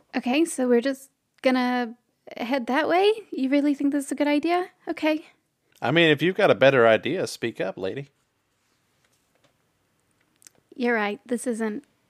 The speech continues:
Speaker 1: you're the expert, so <laughs> lead the way.
Speaker 2: <laughs> Well, one of us is anyways.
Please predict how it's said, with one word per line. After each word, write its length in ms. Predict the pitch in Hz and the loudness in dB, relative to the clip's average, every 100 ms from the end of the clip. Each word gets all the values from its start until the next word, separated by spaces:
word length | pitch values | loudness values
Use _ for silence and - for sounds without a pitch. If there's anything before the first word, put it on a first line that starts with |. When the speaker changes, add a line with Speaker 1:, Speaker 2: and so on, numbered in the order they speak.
| _ _ _ _ _ _ _ _ _ _ _ | _ _ _ _ _ _ _ _ _ _ _
Speaker 1:
you're 180 | 247 269 | 0 2
the 140 | 285 | 4
expert, 500 | 240 220 - 220 220 | 4 2 0 0 0
so 460 | - - 208 208 233 240 277 - - | -2 -4 0 0 -2 -4 -8 -8 -14
<laughs> 400 | - - - - 196 - | -20 -12 -12 -8 -6 -2
lead 180 | 269 285 | -2 0
the 80 | |
way. 340 | 302 247 240 233 | 0 2 0 -4
Speaker 2:
<laughs> 60 | _ - _ - - - - - - - | _ -20 _ -20 -20 -20 -20 -20 -20 2
Well, 300 | 135 170 151 | 6 8 8
one 140 | 135 | 8
of 80 | 117 | 6
us 180 | 113 117 | 2 2
is 180 | 110 107 | 2 2
anyways. 460 | 104 95 92 - | -2 -2 -4 -8